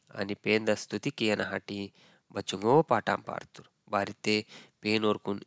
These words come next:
ఈజిప్ట్ సిపాయిలకునాల్ కాపాడతా. పేన్ బలహ ఈజిప్ట్ ఓర్కున్ ఓడగొడతా అని ఇస్రాయేల్ లోకులకున్ ఓర గులాంగిరితాల్ పలతే పెచాత్తా. ఇదున్ మతి కీనహటి పేన్ ఇస్రాయేల్ లోకులకున్ ఏడాది కుందిమల్క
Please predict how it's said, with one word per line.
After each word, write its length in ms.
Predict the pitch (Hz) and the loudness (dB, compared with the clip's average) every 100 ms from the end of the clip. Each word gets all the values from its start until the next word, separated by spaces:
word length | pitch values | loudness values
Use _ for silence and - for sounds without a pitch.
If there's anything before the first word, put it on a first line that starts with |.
| _ | _
ఈజిప్ట్ 300 | 113 107 123 | -6 -4 -2
సిపాయిలకునాల్ 720 | - 107 - 104 101 104 135 160 - | 0 0 0 -2 0 4 2 2 -8
కాపాడతా. 600 | 104 - 104 107 - - - _ _ _ _ _ _ _ _ | -12 -4 2 2 0 -10 -12 _ _ _ _ _ _ _ _
పేన్ 220 | 131 147 139 | 0 0 4
బలహ 340 | 110 123 165 - | 4 6 4 2
ఈజిప్ట్ 400 | 123 117 143 - | 0 0 -4 -2
ఓర్కున్ 280 | 135 131 127 | -2 0 -4
ఓడగొడతా 680 | - 107 123 143 - 185 196 - - - _ _ | 0 2 4 2 2 0 -2 -6 -20 -20 _ _
అని 300 | 110 110 104 - | -2 0 -2 -2
ఇస్రాయేల్ 360 | 104 123 143 131 | 0 6 6 6
లోకులకున్ 460 | 120 117 - 110 - - | 2 0 -4 -8 -8 -2
ఓర 200 | 107 101 | 0 0
గులాంగిరితాల్ 760 | 98 104 123 131 120 117 107 101 101 | 0 4 4 4 0 0 -2 -2 -2
పలతే 240 | 117 - | -2 -2
పెచాత్తా. 540 | - - - - - - _ _ _ _ | -6 -8 -10 -14 -20 -20 _ _ _ _
ఇదున్ 240 | 104 113 | -4 -2
మతి 280 | 104 101 - | 0 -2 -2
కీనహటి 760 | 147 143 135 127 - 110 110 123 - _ _ - | 2 4 4 2 -2 -2 -4 -8 -20 _ _ 2
పేన్ 200 | 120 117 - | 2 2 -2
ఇస్రాయేల్ 400 | 120 - 120 127 | -2 2 4 4
లోకులకున్ 500 | 113 - 104 - 101 - - | 2 -2 -8 -6 -6 -8 -8
ఏడాది 380 | 101 101 113 110 | 0 2 2 0
కుందిమల్క 720 | 104 101 104 107 104 98 | -6 -2 0 -2 -2 -6